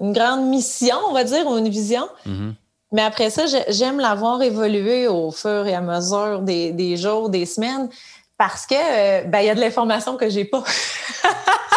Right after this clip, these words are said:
Speaker 1: Si je prévois tout pendant les prochains mois, un moment donné, je vais être comme déçue parce que ce que j'aurais planifié au mois deux <laughs> va changer.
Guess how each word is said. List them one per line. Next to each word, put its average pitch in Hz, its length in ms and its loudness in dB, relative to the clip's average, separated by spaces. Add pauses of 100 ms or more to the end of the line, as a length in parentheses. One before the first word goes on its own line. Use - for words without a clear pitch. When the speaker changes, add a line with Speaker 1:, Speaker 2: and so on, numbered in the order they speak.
(120)
Speaker 1:
Si 539 480 -2
je - 60 -10
prévois 294 440 2
tout 403 160 4 (100)
pendant 240 300 2
les 254 160 0
prochains 247 500 0
mois, 226 260 0 (300)
un 220 160 2
moment 247 240 0
donné, 277 320 0
je 220 100 -4
vais 220 120 2
être 214 120 -4
comme 269 240 0
déçue 226 400 0
parce 226 200 2
que 233 100 2
ce 226 80 -6
que 240 120 4
j'aurais 247 260 2
planifié 247 480 0
au 254 100 2
mois 220 300 0
deux 220 240 2
<laughs> 262 160 -4
va - 80 4
changer. 220 600 0